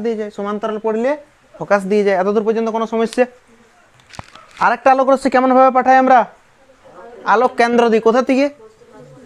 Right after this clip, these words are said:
বস্তুর মাথা থেকে আলোক কেন্দ্র হয়ে, ঠিক আছে, এইখানে হয়ে যাবে। এই আলোক রশ্মিটা কোথায় হয়ে গেছে?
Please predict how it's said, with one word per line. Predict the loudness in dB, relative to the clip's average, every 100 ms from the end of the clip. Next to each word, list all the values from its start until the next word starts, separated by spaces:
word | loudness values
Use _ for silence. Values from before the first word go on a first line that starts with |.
| -20 -12 0
বস্তুর | 0 0 -4 -2
মাথা | -2 -4 -2 -2
থেকে | -2 -4 0 -2 -2 _ _ _ _ _
আলোক | -2 0 -2 -6 -10
কেন্দ্র | -8 -6 -4 -4 -2
হয়ে, | -2 -2 -6 -18 -20 -20 -20 -20 -20 -20 -20 _ _ _ _ _ _ _ _ _ _ _ _ _ _ _ _ _ -14
ঠিক | -12
আছে, | -8 -10
এইখানে | -8 -10
হয়ে | -8 -10
যাবে। | -12 -16 _ _ _ _ _ _ _ -20 -20 _ _ _ _ _ -20 -20 -20 _ _ -20 -20 _ _ _ -8
এই | -4
আলোক | -4 -4
রশ্মিটা | -6 -6 -6
কোথায় | -6 -4
হয়ে | -4 -2 -2
গেছে? | -2